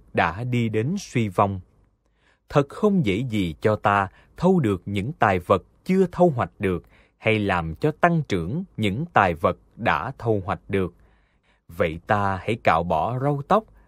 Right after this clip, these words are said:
đắp áo cà sa, xuất gia, từ bỏ gia đình, sống không gia đình." Vị này do thành tựu tài sản suy vong nên cạo bỏ râu tóc, đắp áo cà sa, xuất gia,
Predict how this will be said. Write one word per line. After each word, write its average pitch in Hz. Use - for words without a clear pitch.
đắp 175
áo 151
cà 85
sa, 110
xuất -
gia, 156
từ 131
bỏ 98
gia 180
đình, 101
sống 143
không 113
gia 110
đình." 87
Vị 90
này 92
do 120
thành 90
tựu 82
tài 92
sản 90
suy 170
vong 143
nên 110
cạo 82
bỏ 90
râu 151
tóc, 220
đắp 165
áo 160
cà 85
sa, 107
xuất -
gia, 135